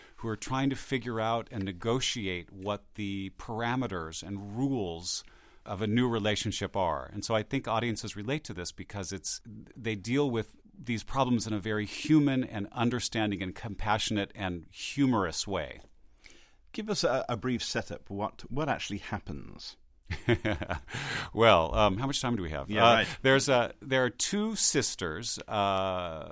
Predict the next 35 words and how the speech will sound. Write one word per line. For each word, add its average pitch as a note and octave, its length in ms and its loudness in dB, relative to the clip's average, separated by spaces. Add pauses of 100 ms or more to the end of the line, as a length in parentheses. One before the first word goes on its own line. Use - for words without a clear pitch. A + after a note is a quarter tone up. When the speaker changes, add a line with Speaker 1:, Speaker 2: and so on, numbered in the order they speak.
Speaker 1:
Fiordiligi A2+ 720 0
and G2+ 100 -2
Dorabella, F#2 640 -2 (240)
who A#2+ 220 2
are A2 180 4
vacationing, A2 800 0
uh, F#2 460 -2
technically A2 580 -4 (180)
in G#2+ 240 -2
Naples. F2+ 460 -6
They're G2+ 160 -2
from G2+ 220 -2
Ferrara, F#2 680 0
which, G#2 400 -4
uh, F2 520 -4 (340)
would G2+ 260 -4
have F2+ 160 -4
been G2+ 160 -2
a F2+ 60 -6
code B2 340 0
word G2 320 0
in F#2+ 240 -4
the F#2+ 80 -4
day F2+ 300 -2
for F2 420 -4 (500)
being F#2+ 300 2
from, F2 400 -2
say, F2 280 -2
Las E2 260 -2
Vegas E2+ 760 -2
or, E2+ 540 -4
um, D2+ 340 -6
the - 60 -10
Jersey F2 400 -6
Shore. E2+ 560 -4